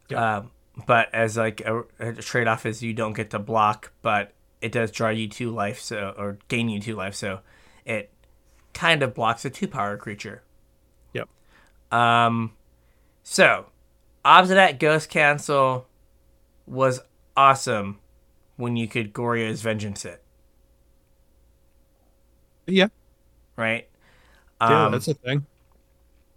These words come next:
Speaker 2: uh, like, that was, like, fringe, like, tier three modern-y thing to do, like, six years ago.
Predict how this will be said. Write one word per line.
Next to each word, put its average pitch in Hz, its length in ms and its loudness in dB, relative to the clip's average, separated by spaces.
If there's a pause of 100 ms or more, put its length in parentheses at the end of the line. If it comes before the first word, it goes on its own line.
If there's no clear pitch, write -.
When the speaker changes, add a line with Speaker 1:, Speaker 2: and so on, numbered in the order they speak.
(280)
Speaker 2:
uh, 107 180 -4
like, 117 200 -4
that 120 180 2
was, 139 220 0
like, 143 420 4 (400)
fringe, 170 1080 0
like, 139 360 0
tier 143 380 0
three 139 360 -6
modern-y 127 640 2
thing 120 260 -4
to 117 60 -4
do, 117 540 -2
like, 107 260 -4
six - 280 -10
years 104 240 -8
ago. 92 300 -12